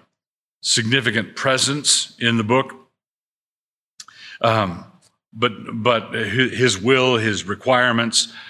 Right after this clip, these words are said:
his direction is very much present, but he's not, um, present throughout the book speaking as a character, but he's very much there.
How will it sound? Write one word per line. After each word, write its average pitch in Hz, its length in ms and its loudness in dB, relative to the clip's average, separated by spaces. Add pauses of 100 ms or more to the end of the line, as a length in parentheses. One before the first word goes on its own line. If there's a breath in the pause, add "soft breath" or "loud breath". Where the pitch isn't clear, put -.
(140 loud breath)
his 104 400 0
direction 120 720 2 (240 loud breath)
is 90 80 -10
very 120 220 2
much 110 280 0
present, 107 500 -2 (300 loud breath)
but 113 120 0
he's 104 260 0
not, 107 420 -4 (720)
um, 101 400 -10 (340)
present 113 460 -2
throughout 113 400 0
the 107 60 -6
book 101 240 -2
speaking 110 540 0
as 90 120 -4
a 92 60 -8
character, 104 500 0
but 104 140 0
he's 98 160 -2
very 104 220 0
much 95 340 -4 (260 loud breath)
there. 95 380 -2